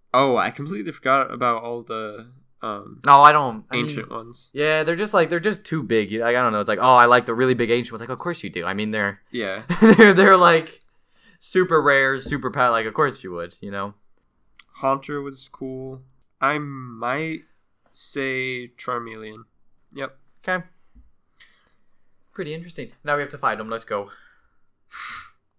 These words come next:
Speaker 1: I think that I have most of those in my Pokédex.
Speaker 2: Was this the ninja Pokemon in the trailer?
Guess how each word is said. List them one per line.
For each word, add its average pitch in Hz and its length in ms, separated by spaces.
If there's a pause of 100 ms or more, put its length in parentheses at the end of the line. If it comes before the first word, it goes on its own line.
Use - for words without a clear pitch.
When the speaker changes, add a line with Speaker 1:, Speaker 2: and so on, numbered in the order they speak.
Speaker 1:
I 135 60
think 339 240
that 190 140
I 127 180
have 139 260
most 127 240
of 101 100
those 104 360 (440)
in 120 100
my 107 380 (160)
Pokédex. 110 720 (460)
Speaker 2:
Was 175 140
this 240 160
the 269 80
ninja 247 260
Pokemon 233 460
in 233 60
the 233 60
trailer? 226 440